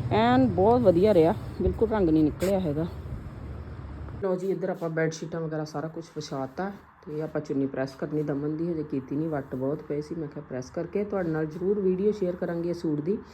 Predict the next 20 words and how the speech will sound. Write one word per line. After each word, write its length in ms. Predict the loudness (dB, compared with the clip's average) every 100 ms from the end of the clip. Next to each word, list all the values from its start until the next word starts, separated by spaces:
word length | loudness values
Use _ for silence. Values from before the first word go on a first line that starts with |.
| -20 -20 -12
ਕਿ 80 | -4
ਆਪਾਂ 240 | -4 -2 -2
ਨੇ 200 | 0 0
ਜਿਹੜਾ 260 | 2 0
ਇਹਦੇ 160 | 0 -2
'ਤੇ 140 | -4
ਵਰਕ 220 | -2 -2 -4
ਕਰਵਾਇਆ 380 | -4 -2 -2 -4 -8
ਉਹਦੇ 180 | -6 -4
ਬਾਰੇ 180 | -2 -4
ਜ਼ਰੂਰ 220 | -2 -4
ਦੱਸਾਂਗੀ। 440 | -4 -8 -6 -6 -6 -12 -20 -20 -10
ਇੱਧਰ 180 | -4 -2
ਆਪਾਂ 180 | -2 -4
ਚਾਦਰਾਂ 300 | -4 -2 -2
ਵਿਛਾਤੀਆਂ, 480 | -2 -4 -4 -2 -4 -6 -16 -20 -14
ਠੀਕ 160 | -8 -2
ਹੈ 60 |
ਜੀ, 120 | -2 -4 -10 -20 -20 -20 -20 -20 -6
ਤੇ 520 | -2 0 2 0 -2